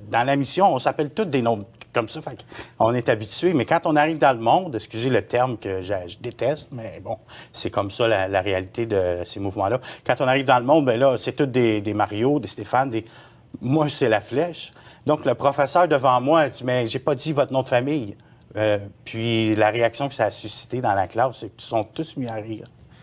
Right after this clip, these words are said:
Et puis moi, euh, je, je vivais des choses très difficiles dans cette période-là.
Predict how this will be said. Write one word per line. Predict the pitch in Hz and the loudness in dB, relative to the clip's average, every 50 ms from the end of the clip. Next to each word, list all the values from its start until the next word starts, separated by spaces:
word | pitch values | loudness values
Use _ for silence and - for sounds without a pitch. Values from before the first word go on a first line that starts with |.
| - - - - - - - - | -20 -20 -20 -20 -20 -12 -4 -2
Et | 107 101 | -2 -2
puis | - - - | -2 -2 0
moi, | 117 120 127 127 131 | 2 4 4 6 6
euh, | 131 123 120 110 110 104 107 104 98 98 98 | 8 8 8 6 6 6 6 4 4 2 0
je, | 95 - 101 | -2 -4 -6
je | 92 - 104 | -6 -6 -6
vivais | 98 104 98 104 113 117 | -6 -4 0 2 2 2
des | 110 107 98 | 2 0 -2
choses | - - 113 107 104 98 - | -2 -2 -2 -2 -4 -8 -8
très | - 117 110 | -4 -2 -2
difficiles | 98 - - - - - 117 123 127 | -2 -2 -6 -6 -6 -4 -2 -2 -2
dans | 113 95 - | -2 -2 -4
cette | - 101 92 - | -4 -8 -10 -12
période-là. | - 92 - 98 95 90 95 107 127 151 | -12 -8 -6 -6 -6 -6 -6 -6 -8 -8